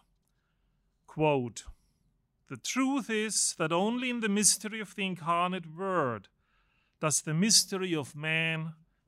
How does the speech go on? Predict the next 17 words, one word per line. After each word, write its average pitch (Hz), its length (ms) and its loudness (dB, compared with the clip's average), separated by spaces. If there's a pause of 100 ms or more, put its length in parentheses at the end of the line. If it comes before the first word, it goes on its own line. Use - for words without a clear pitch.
(100)
take 156 440 -4
on 135 440 -6 (100)
light. 139 640 -2 (920)
For 170 280 0
Adam, 208 460 6
the 143 120 -2
first 190 500 -4
man, 202 600 -2
was 180 220 -6
a 185 60 -6
figure 151 600 0 (260)
of 147 180 -6
him 202 400 0
who 196 140 -2
was 185 340 -2
to - 100 -14
come, 147 540 -2